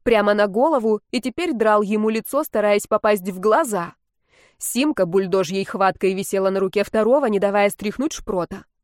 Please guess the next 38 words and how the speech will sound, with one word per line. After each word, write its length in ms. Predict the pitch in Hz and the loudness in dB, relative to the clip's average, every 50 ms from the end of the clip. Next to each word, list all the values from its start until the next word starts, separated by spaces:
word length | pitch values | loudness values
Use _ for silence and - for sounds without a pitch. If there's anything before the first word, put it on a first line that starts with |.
| _ _ _ _ _ _ _ _ _ | _ _ _ _ _ _ _ _ _
Всё 260 | _ - - - 240 | _ -14 -4 0 2
это 160 | 214 208 - 208 | 2 2 2 0
я 200 | 202 214 208 208 | 0 2 2 2
увидела 360 | 214 214 226 202 214 208 208 | 2 0 -2 0 0 0 0
на 120 | 208 208 | 0 -2
секунду, 380 | - 226 - 208 208 208 196 208 | -4 -6 -4 -4 -2 0 2 2
обернувшись 560 | 202 202 214 208 208 208 208 - - 214 - | 2 2 2 0 0 0 -2 -2 -6 -8 -4
на 120 | 233 294 | -4 -4
мостике. 560 | 311 302 233 180 - - - - - 208 - - _ _ _ _ _ _ _ _ _ _ _ _ | -2 -2 -4 -4 -6 -8 -14 -14 -14 -16 -16 -18 _ _ _ _ _ _ _ _ _ _ _ _
Перелетела 520 | 277 247 254 247 254 240 - 339 370 349 | -2 -2 0 -2 -2 -4 -4 -6 -4 -4
я 160 | 226 202 185 | -2 -2 -2
через 260 | 170 - 185 202 196 | -4 -4 -8 -8 -6
него 280 | 180 208 202 190 202 196 | -2 -2 0 0 0 0
в 100 | 170 202 | 0 -2
два 260 | 165 190 208 202 196 | -4 -2 0 0 0
прыжка 500 | - - 202 202 - - - 240 294 302 - _ _ _ _ _ _ | 0 0 -2 -4 -2 -2 -2 -2 -2 -4 -8 _ _ _ _ _ _
и 140 | _ 294 285 | _ -2 0
помчалась 560 | - 247 226 226 - - 233 226 233 226 - | 2 0 0 0 0 2 2 2 2 2 -2
по 120 | - - 226 | -2 0 2
дороге, 520 | 247 277 349 302 214 180 160 160 185 - _ _ _ _ _ _ _ _ _ _ _ _ | 2 2 2 2 0 -2 -4 -6 -12 -14 _ _ _ _ _ _ _ _ _ _ _ _
забыв 440 | 285 247 233 214 196 202 208 - - | -4 2 2 2 4 2 0 -2 -2
про 180 | - 226 214 208 | 0 0 0 2
карик 440 | - 240 254 277 262 214 175 - - - _ _ | 2 2 2 2 2 0 -4 -6 -14 -20 _ _
и 120 | 277 254 | -2 -2
про 200 | 185 - 262 294 | 2 2 0 0
всё. 480 | - - - - 226 185 170 180 - - _ _ _ _ _ _ _ _ _ _ _ | 0 -2 -6 -4 -4 -4 -4 -4 -8 -16 _ _ _ _ _ _ _ _ _ _ _
Я 240 | 247 220 277 247 247 | 0 2 2 2 2
не 120 | 269 277 | 0 -2
слышала, 440 | - - 349 359 - - 202 190 196 | -4 -4 -6 -6 -4 -2 0 0 0
что 200 | - - 208 196 | 0 -2 -4 -4
мне 160 | 202 208 202 | -2 -2 -2
кричали, 640 | - 214 208 - - 240 233 277 277 240 196 196 _ _ _ _ _ _ - | -2 -4 -6 -4 -2 0 0 0 0 -2 -4 -6 _ _ _ _ _ _ -2
не 140 | 240 262 254 | -2 -2 0
слышала 380 | - 311 359 - - 220 202 | 0 -4 -4 -2 0 0 0
диких 320 | 196 190 208 - 214 - - | 0 -2 -4 -4 -4 -4 -4
криков 380 | - 220 202 - 202 196 - | -4 -6 -2 -2 -4 -2 -2
раздираемых 640 | 208 208 180 180 214 208 202 202 208 208 202 175 190 | -4 -4 -2 0 0 2 2 2 2 0 0 -2 0
бандитов. 720 | 190 233 277 311 311 240 196 185 - - 175 - - _ | 0 0 2 2 -2 -4 -4 -6 -8 -8 -12 -14 -18 _